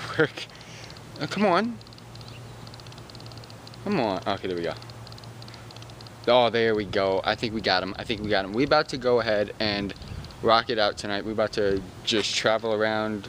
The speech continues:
this community for a good couple hours and catch as many Pokemon as we can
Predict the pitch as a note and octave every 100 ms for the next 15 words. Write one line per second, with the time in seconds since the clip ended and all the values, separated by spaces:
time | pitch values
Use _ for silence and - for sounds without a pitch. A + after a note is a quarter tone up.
0 | - G#2+ - A#2 G#2+ G#2+ G#2+ A2 - -
1 | - - - A2 G2 A2 G#2 - A2+ G#2+
2 | G#2+ G#2+ G#2+ G#2 G#2 G2+ F#2+ - C3 -
3 | D3 B2+ C#3+ D3 C3 C3 B2+ A#2 A2 G#2+
4 | B2+ - C#3 A#2+ E2+